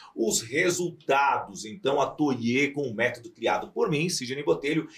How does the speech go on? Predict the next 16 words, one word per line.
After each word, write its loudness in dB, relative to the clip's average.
entra 0
com 0
esse 0
programa. 2
A -2
partir 0
de -2
janeiro, 0
serão 4
cinquenta 2
encontros 2
de -8
uma 2
hora 6
e -2
meia 0